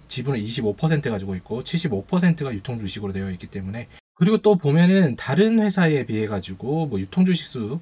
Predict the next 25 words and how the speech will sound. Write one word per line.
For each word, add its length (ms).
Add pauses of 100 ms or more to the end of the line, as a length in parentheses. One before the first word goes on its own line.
(100)
발행량이 400
그렇게 240
많은 220
거 80
아니에요. 400
아직까지 480
전환사채 920
발행 420
대기 260
물량이 320
상당히 300
많기 240
때문에 440 (320)
나쁘지 300
않다. 380
근데 220
뭐 260 (260)
매출액 380
이런 180
것만 220
보면은 500
절대 300
매수하고 320
싶지가 300
않죠. 440